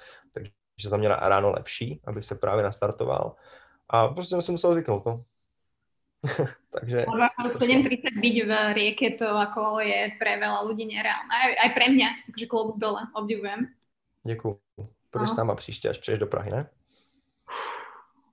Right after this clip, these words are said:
Speaker 2: Vieš čo, ja som si robila také pokusy, že som stávala o štvrtej, o piatej, ale,
Speaker 1: No.
Speaker 2: mm, necítilo to moje telo a moja mysel tak.
Speaker 1: Jo? No někdo, někdo je skřiva, někdo je sova, no, prostě, že, že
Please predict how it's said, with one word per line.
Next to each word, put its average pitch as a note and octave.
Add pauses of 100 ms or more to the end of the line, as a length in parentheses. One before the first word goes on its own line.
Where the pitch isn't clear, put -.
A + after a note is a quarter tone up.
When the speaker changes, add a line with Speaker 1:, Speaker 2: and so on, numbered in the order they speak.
(200)
Speaker 2:
Vieš C#4+
čo, F#4
ja D#4
som E4
si D#4
robila D#4+
také A#3+
pokusy, G3+
že G3+
som A3
stávala F#3+
o G3
štvrtej, F#3+
o F#3
piatej, G3 (260)
ale, G#3 (560)
Speaker 1:
No. B3+
Speaker 2:
mm, B3 (160)
necítilo A3+
to G#3+
moje G#3
telo G#3+
a G#3
moja G#3
mysel G3+
tak. - (280)
Speaker 1:
Jo? C#3+ (300)
No D3+
někdo, F3
někdo E3
je E3+
skřiva, D#3
někdo D#3
je D#3 (360)
sova, C#3
no, A#2+
prostě, A#2+
že, B2
že A#2+